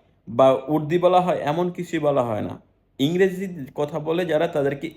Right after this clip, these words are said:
ইংরেজ বলা হয়, ভাষা হিসাবে ইংরেজ বলা হয়। ধরেন যারা ব্রিটিশের, ব্রিটিশ নাগরিক যারা আছেন, ব্রিটেনের নাগরিক যারা, তাদের ভাষা হচ্ছে বাং-, ই-, ইংরেজি। তাদেরকে ইংরেজ বলা হয় নাকি তাদেরকে ব্রিটিশ বলা হয়?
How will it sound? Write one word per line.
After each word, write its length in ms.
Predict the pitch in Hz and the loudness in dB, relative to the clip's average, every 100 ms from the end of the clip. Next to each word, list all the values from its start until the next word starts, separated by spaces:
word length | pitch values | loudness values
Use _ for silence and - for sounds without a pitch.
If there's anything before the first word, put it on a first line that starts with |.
| - | -8
ইংরেজ 500 | 190 226 247 208 127 | -4 0 2 2 2
বলা 220 | 120 113 | 0 0
হয়, 80 | 107 | 0
ভাষা 340 | 110 135 139 | -2 -4 -2
হিসাবে 300 | 185 180 196 | -4 -2 -4
ইংরেজ 400 | 175 208 196 151 | -4 -2 0 0
বলা 240 | 117 104 101 | -2 -4 -6
হয়। 100 | 101 - _ - - | -8 -14 _ -12 0
ধরেন 220 | 180 202 | 0 2
যারা 200 | 196 202 | 4 4
ব্রিটিশের, 640 | 160 180 151 180 175 175 151 | 4 -2 -4 -4 -2 -2 -4
ব্রিটিশ 560 | 104 113 147 175 - | -10 -6 -4 -6 -4
নাগরিক 380 | 147 135 127 104 | -2 0 0 -2
যারা 260 | 104 101 101 | -2 0 -2
আছেন, 260 | - 110 | -2 -6
ব্রিটেনের 380 | 107 135 151 131 | -4 -4 -2 -4
নাগরিক 380 | 117 110 113 101 | -4 -4 -4 -4
যারা, 140 | 104 | -4
তাদের 280 | 107 135 147 | -4 -4 -4
ভাষা 360 | 135 131 139 135 | -4 -8 -2 -2
হচ্ছে 220 | 127 117 | -2 -4
বাং-, 320 | 104 120 110 - | 0 0 0 0
ই-, 180 | 135 - | -2 0
ইংরেজি। 420 | 160 151 113 92 - _ _ _ - | -2 0 -2 -4 -12 _ _ _ 0
তাদেরকে 400 | 135 135 160 - | 0 2 -4 -4
ইংরেজ 420 | 143 147 156 165 151 | -2 -2 -2 -4 -2
বলা 240 | 165 170 | 0 0
হয় 260 | 190 208 143 | 0 0 0
নাকি 280 | 131 123 | -2 -2
তাদেরকে 340 | 135 123 123 113 | -4 -4 -4 -6
ব্রিটিশ 440 | 104 127 127 - 110 | -4 -4 -4 -6 -2
বলা 220 | 117 117 | 0 0
হয়? 220 | 107 | -4